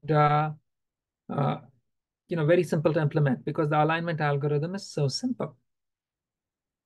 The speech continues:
The problem is that it's heavily dependent on the initial alignment. If your initial alignment is crappy, then, then the models you train will be poor.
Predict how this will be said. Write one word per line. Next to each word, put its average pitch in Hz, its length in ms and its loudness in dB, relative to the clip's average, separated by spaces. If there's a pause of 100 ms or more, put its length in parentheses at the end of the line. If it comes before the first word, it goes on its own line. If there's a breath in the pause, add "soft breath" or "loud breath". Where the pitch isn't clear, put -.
(300)
The 156 160 -4
problem 208 460 2
is 160 380 0
that 156 380 0
it's 160 160 -6
heavily 202 360 0
dependent 165 520 -2
on 170 160 -4
the 170 180 -8
initial 151 440 0
alignment. 131 480 -4 (180)
If 147 140 -6
your 156 120 -6 (100)
initial 165 420 -2
alignment 147 380 -2
is 139 120 -8
crappy, 127 500 -10 (920)
then, 151 840 2 (200)
then 151 680 -2
the 143 80 -2
models 156 420 -2
you 175 60 0
train 160 260 -6
will 180 100 -2
be 190 140 0
poor. 143 480 -2